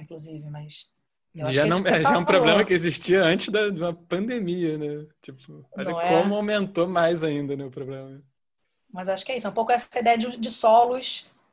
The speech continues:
Speaker 1: é, que são confiáveis, mas
Speaker 2: Uhum.
Speaker 1: é isso, solos que são, não são fim definitivos, mas que estão o tempo todo sujeitos a reconsiderações, a rediscussão, né?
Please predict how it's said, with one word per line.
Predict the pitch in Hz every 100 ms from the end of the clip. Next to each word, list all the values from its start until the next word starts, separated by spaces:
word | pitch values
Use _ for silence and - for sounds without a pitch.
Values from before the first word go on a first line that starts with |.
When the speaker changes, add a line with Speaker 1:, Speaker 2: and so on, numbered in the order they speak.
| -
Speaker 1:
é, | 196 180 180 175 165 160 _ _ _
que | 277
são | - 415
confiáveis, | 381 - 254 175 147 139 - _ _ _
mas | 208 214 135
Speaker 2:
Uhum. | 233
Speaker 1:
é |
isso, | 240 -
solos | 240 240 247
que | 302
são, | 285 269 285 269 - -
não | 240 254
são | 277 302
fim | 302 - - 269 277 320 381 - _ _ -
definitivos, | 214 226 240 226 226 269 311 302
mas | 277 -
que | 285
estão | 269
o |
tempo | 226 311 -
todo | 285
sujeitos | - 277 220 226 240
a | 233
reconsiderações, | 247 233 220 214 262 - 214 220 220 214 208 196
a | 180 175
rediscussão, | 170 185 - - 220 - 196 196 190 185
né? | 175 175